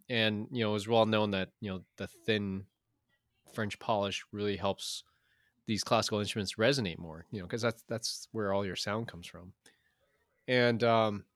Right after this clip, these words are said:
I also, I, I'm, I don't, this is kinda weird because the reason I know, like, it makes a difference is because I expected the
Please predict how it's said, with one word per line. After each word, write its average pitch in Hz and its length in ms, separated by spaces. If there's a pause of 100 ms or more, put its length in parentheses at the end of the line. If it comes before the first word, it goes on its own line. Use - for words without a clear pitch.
(1040)
I 127 140
also, 139 520 (580)
I, - 100 (280)
I'm, 123 260 (280)
I 131 80
don't, 147 220 (720)
this 135 200
is - 60
kinda 156 220
weird 123 220
because 107 380 (360)
the 127 140
reason 202 280
I 151 100
know, 127 260
like, 123 420 (520)
it 110 100
makes 120 340
a 165 60
difference 185 500
is 127 140
because 123 560 (1080)
I 123 680 (1300)
expected 120 880
the 110 200